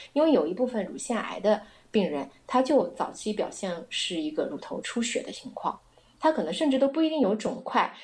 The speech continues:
但他会发现内衣上面有血。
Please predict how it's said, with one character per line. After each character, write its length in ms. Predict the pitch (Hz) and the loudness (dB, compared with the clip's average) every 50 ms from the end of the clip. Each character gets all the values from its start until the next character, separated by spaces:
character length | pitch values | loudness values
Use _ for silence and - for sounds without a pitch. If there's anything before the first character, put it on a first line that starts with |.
| - - | -20 -4
但 160 | _ - 285 277 | _ 4 6 6
他 80 | 269 | 6
会 100 | 254 240 | 4 4
发 180 | 214 - 220 220 | 2 0 -2 -2
现 260 | 214 - 190 175 202 | -2 -4 -4 0 2
内 120 | 214 202 | 2 2
衣 140 | 196 202 214 | 4 2 0
上 180 | 214 - 208 185 | 0 0 -2 -2
面 160 | 170 151 - - | -2 -4 -2 0
有 200 | 147 - - - - _ | 0 0 0 -4 -10 _
血。 360 | - - - 165 139 - - | -6 -2 0 0 0 0 -2